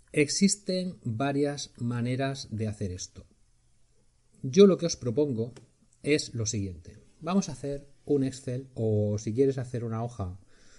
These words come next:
pues, de papel, lo haces con una hoja de papel y lo haces con papel y boli de toda la vida. Y vamos a poner nueve columnas. Intentaré hacer una plantilla sobre esto para que te la puedas descargar y te sea más fácil, eh, seguir las instrucciones. Bien,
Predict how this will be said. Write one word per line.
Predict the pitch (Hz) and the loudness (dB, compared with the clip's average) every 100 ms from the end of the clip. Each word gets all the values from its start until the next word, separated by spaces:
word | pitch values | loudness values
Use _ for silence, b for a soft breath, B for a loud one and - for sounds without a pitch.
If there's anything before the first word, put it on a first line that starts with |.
| b - | b -4
pues, | 117 110 104 - | 0 2 2 0
de | 110 | -4
papel, | 107 120 107 | -2 -2 0
lo | 101 | -2
haces | 104 120 | -2 -6
con | 117 | -4
una | 107 104 | -2 -2
hoja | 101 104 | -4 -6
de | 104 | -4
papel | 101 101 101 - | -4 -4 -4 -6
y | 101 | -6
lo | 110 | -4
haces | 110 | -4
con | 104 | -4
papel | 101 98 110 | -4 -2 0
y | |
boli | 104 104 | 0 0
de | 101 101 | 0 0
toda | 104 | -2
la | 101 | -2
vida. | 101 101 110 _ _ _ _ _ _ _ | -2 -4 -8 _ _ _ _ _ _ _
Y | 139 | 6
vamos | 165 165 | 8 8
a | 151 | 2
poner | 135 147 - | 2 0 -2
nueve | 123 131 147 165 175 156 | -4 0 2 2 4 4
columnas. | 117 107 92 78 - - _ _ _ _ | 4 4 2 -4 -14 -20 _ _ _ _
Intentaré | 151 139 139 147 | 0 2 4 4
hacer | 165 160 151 | 2 4 4
una | 143 | 4
plantilla | 131 123 135 135 | 2 2 4 4
sobre | 147 143 147 | 4 6 6
esto | 139 151 | 6 2
para | 120 110 104 | 2 2 2
que | 104 101 | 2 0
te | 95 | 0
la | 104 101 | -2 -2
puedas | 117 95 | -2 -4
descargar | - - 113 120 123 | -6 -6 -4 -4 -6
y | 113 | -6
te | 107 | -4
sea | 107 | -4
más | 117 104 | -4 -4
fácil, | 113 110 107 98 - - | -8 -6 -6 -8 -16 -6
eh, | 110 104 | -4 -2
seguir | - 113 110 | -2 -2 -4
las | - | -6
instrucciones. | 101 92 101 107 160 - | -10 -10 -8 -10 -10 -10
Bien, | - 135 | 0 0